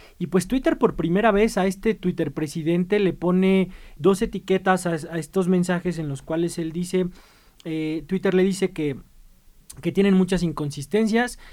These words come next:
y que, bueno, invitan a la gente a que revisen información fidedigna para que puedan, eh, pues puedan sacar su propio juicio y dejen de creerle a un presidente que desde que toma las riendas de la Casa Blanca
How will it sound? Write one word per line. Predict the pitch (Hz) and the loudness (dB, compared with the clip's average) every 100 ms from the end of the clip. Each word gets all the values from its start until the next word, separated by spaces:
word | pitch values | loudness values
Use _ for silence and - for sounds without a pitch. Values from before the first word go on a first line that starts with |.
| - | -16
y | - | -12
que, | 143 | -2
bueno, | 165 180 165 | 2 4 2
invitan | 160 180 185 | 0 0 2
a | 180 | 2
la | 180 | 0
gente | 175 185 175 | 0 0 0
a | 175 | -2
que | 165 | -4
revisen | 143 151 147 165 | -6 -4 -2 -2
información | 147 151 147 147 170 165 | -2 -4 -4 -4 -4 -2
fidedigna | 175 175 175 185 170 170 175 - - - | -2 0 0 0 0 0 -4 -12 -20 -2
para | 170 147 | 0 0
que | 143 160 | -4 -4
puedan, | - 185 175 175 170 - - | 2 4 4 2 0 -4 -10
eh, | 170 | -4
pues | 180 | -4
puedan | 185 254 262 254 233 175 175 | 2 4 4 0 -2 -4 -8
sacar | - 180 202 202 | -6 -2 0 0
su | 214 180 | -2 0
propio | 180 180 180 | 0 2 0
juicio | 208 214 240 247 | 0 0 2 0
y | 185 | 0
dejen | 151 170 190 180 | -4 -2 0 -2
de | 156 | -2
creerle | 156 165 160 170 | -4 -4 -2 -4
a | - 160 | -2 -4
un | 170 | -2
presidente | 185 180 180 170 165 151 180 - - - | -2 -2 -2 -2 -2 -2 -2 -6 -16 -6
que | 156 | -4
desde | 151 143 - | -4 -6 -8
que | 151 | -6
toma | - 202 208 | -2 0 2
las | 190 175 | 2 0
riendas | 175 175 165 | 0 0 -2
de | |
la | 151 | -4
Casa | 151 160 175 | -6 -6 -4
Blanca | 165 165 170 175 | -2 -2 -2 -4